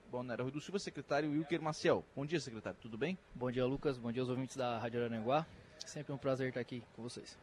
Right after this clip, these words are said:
Speaker 1: Que compete à Secretaria de Administração na Arrancada, Wilker?
Speaker 2: Compete
Speaker 1: <laughs> Olhar tu-, <laughs> olhar tudo.
Speaker 2: Compete acompanhar desde o começo,
Speaker 1: É.
Speaker 2: né? Desde a, desde a licitação, desde a contratação das empresas que
Speaker 1: E execução,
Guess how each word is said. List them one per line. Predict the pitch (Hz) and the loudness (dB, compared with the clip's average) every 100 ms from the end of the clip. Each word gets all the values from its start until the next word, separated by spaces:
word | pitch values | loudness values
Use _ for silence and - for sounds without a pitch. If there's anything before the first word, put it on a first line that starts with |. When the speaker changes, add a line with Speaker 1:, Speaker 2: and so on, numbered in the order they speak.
| - | -18
Speaker 1:
Que | 135 | -8
compete | 156 139 156 151 151 | -2 2 2 2 2
à | |
Secretaria | 131 139 143 139 143 | 0 -2 -4 -2 0
de | 143 | 0
Administração | 131 135 131 139 | -4 -8 -8 -8
na | 131 | -6
Arrancada, | 131 120 120 | -6 -2 -2
Wilker? | 95 92 - - - - - - - - - - - - - | -2 -14 -18 -20 -20 -20 -20 -20 -20 -20 -20 -20 -20 -20 -10
Speaker 2:
Compete | 123 123 147 165 160 | -8 2 6 6 6
Speaker 1:
<laughs> | 185 190 190 175 | 8 10 12 10
Olhar | - 185 | 10 8
tu-, | 170 - 214 - - 330 302 - 156 - 156 - - - 135 | 8 6 4 10 8 8 2 2 0 2 -2 -2 -8 -4 0
<laughs> | |
olhar | 139 151 147 | 4 4 4
tudo. | 151 185 226 233 220 240 - 175 - - - | 4 6 6 4 0 -2 -4 -6 -8 -16 -18
Speaker 2:
Compete | - 131 127 180 220 | -8 -6 2 4 4
acompanhar | 220 208 226 | 2 6 6
desde | 214 214 | 8 4
o | 208 | 4
começo, | 214 214 147 | 2 6 6
Speaker 1:
É. | 135 | 6
Speaker 2:
né? | 156 151 | 2 2
Desde | 151 151 160 | 2 4 6
a, | 156 147 | 8 6
desde | 139 151 151 | 4 0 0
a | |
licitação, | 147 - 131 120 180 196 165 | 0 -2 -2 0 2 4 4
desde | 147 | 0
a | 147 | 0
contratação | 139 139 135 - 139 | -2 -2 -4 -6 -4
das | 131 127 | -2 -2
empresas | 117 147 175 165 151 147 127 - | 0 2 4 4 0 -2 -6 -12
que | 135 | -8
Speaker 1:
E | 131 120 | -2 0
execução, | 120 117 | 0 2